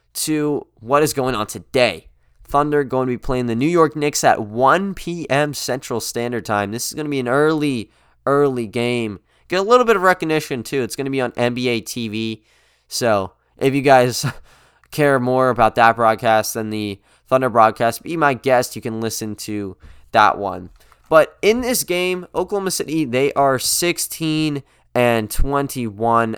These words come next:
As I've stated, they're actually closer to a play-in seed than they are a bottom four seed right now.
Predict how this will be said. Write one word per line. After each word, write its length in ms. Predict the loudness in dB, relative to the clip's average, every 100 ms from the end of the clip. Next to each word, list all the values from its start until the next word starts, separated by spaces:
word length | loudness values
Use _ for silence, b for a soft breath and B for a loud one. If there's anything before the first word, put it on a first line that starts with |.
| 0
As 260 | 2 4 2
I've 140 | -4
stated, 420 | -4 -2 0 0
they're 220 | 0 4
actually 300 | 4 2 -4
closer 440 | -8 -2 -2 -2 -8
to 160 | -4
a 80 | -4
play-in 480 | -4 -2 0 2 0
seed 380 | -2 -4 -6 -4
than 160 | -4
they 140 | -4 -4
are 380 | -2 -2 -2 -8 b b b
a 160 | -4
bottom 500 | 2 8 8 8 2
four 400 | -4 -6 -2 -2
seed 460 | -4 -4 -2 -2 2
right 200 | 2 2
now. 440 | 0 0 2 0